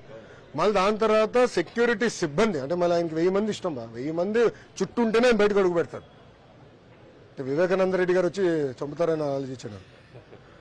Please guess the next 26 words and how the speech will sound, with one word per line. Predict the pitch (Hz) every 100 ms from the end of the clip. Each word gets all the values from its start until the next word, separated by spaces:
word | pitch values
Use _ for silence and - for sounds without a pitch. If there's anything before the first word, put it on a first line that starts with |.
| - - 175
ఆ, |
వెయ్యి | 190 214
మంది | 220 233
పెట్టుకుని | 233 214 226
తిరుగుతాడు | 208 190 151
ఆయన, | 120 - - - - - - - -
మళ్ళీ | 190 233
వాళ్ళందరూ | 208 220 233 226
ఉండేది | 214 214
ఇంకొకడు. | 180 139 123
ఇప్పుడు | 113 - - - 214
దేనికి | 170 190 226
వాడాలో | 220 220 226
మాకే | 220 202 196
అర్థం | 165
అవట్లేదు. | 139 104 98 - - - - - - - - - - - - 139
ఆ, | 180 170
చాలా | 131 190
సీరియస్ | 220 202 214 202
ఇష్యూ | 143 - 123
అది. | 127 - - - - - -
అది | 123
కూడా | 170 226
ప్రజలకు | 233 160 165 214 190
ఓపెన్ | 185 196
చేయాలనేది | 190 185 180 180